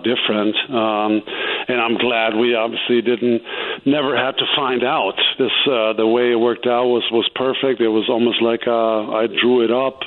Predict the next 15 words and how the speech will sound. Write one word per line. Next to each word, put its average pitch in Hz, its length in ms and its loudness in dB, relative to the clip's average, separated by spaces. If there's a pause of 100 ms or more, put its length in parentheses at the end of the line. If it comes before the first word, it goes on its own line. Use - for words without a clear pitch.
(120)
um, 110 300 -2 (320)
you 113 260 2
know, 107 180 0 (360)
wanted 123 300 0
to 120 80 2
win 123 200 4
it 127 140 2
here, 120 480 2
wanted 123 300 2
to 113 80 -2 (100)
stay 127 260 2
here, 123 300 2
wanted 123 320 2
to 113 100 0 (120)
stay, 123 260 2